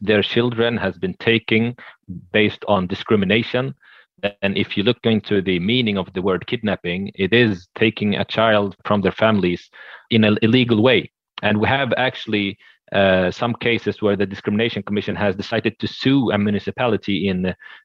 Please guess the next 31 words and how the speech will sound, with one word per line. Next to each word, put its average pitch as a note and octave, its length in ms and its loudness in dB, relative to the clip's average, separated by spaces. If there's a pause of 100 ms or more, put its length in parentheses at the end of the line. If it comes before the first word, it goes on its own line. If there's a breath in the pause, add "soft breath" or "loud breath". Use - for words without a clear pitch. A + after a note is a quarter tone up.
in F2+ 100 0
the G2 80 0
Dalarna G2+ 460 4
region F#2+ 400 2
in F#2 100 -2
a F#2+ 60 -2
case - 580 -2 (160)
that - 260 2 (140)
separated A#2 600 -2
the F#2+ 60 -4
children A#2 400 -2
from, G2+ 440 -2
from G2+ 300 0
their F#2+ 120 0
mother A2 320 -2
and F2+ 200 -4
other G#2 240 0
family A2 320 -4
members. A2 480 -4 (340 loud breath)
The G#2+ 80 -2
reason A2 380 0
of - 100 -12
discrimination A2 560 -2
was F#2+ 200 -2
related G2+ 440 -4
to F#2+ 80 -8
her F#2+ 160 -2 (100)
ethnicity. - 600 0 (560 loud breath)
If F#2+ 180 -2
the, F#2 300 4
uh, F2+ 220 2